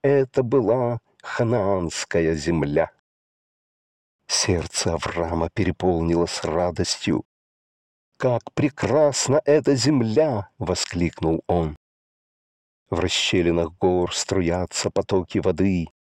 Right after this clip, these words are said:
есть тенистые деревья,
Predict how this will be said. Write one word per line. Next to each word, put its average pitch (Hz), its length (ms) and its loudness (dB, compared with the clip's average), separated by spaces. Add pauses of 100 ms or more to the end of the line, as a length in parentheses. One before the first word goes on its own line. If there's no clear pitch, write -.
(360)
есть 110 640 0
тенистые 113 760 0
деревья, 98 800 0